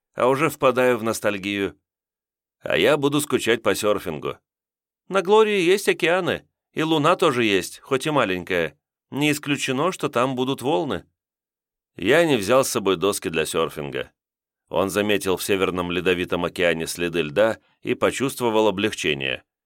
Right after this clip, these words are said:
Очередной симптом медленного выздоровления планеты после века перегрева. Постепенно нарастал лёд и на том месте, откуда сто лет назад откололся колоссальный фрагмент антарктического щита, вызвавший потоп.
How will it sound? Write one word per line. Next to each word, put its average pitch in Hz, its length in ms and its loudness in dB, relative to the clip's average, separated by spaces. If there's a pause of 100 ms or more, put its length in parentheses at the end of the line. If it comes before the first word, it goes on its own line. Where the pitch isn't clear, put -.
(180)
Очередной 104 580 0
симптом 101 720 -4
медленного 92 580 -2
выздоровления 85 680 -2
планеты 101 640 -2 (200)
после 107 400 0
века 90 340 -2
перегрева. 87 680 -2 (840)
Постепенно 101 580 0
нарастал 90 560 0
лёд 98 360 -2
и - 60 -6
на 82 160 -2
том 76 240 -6
месте, 120 520 -2 (160)
откуда 147 500 0
сто 107 180 -2
лет 107 300 0
назад 90 440 0
откололся 95 600 -2
колоссальный 85 560 -2
фрагмент 82 600 -6
антарктического 87 880 -6
щита, 95 480 -2 (300)
вызвавший 95 600 -2
потоп. 87 480 -2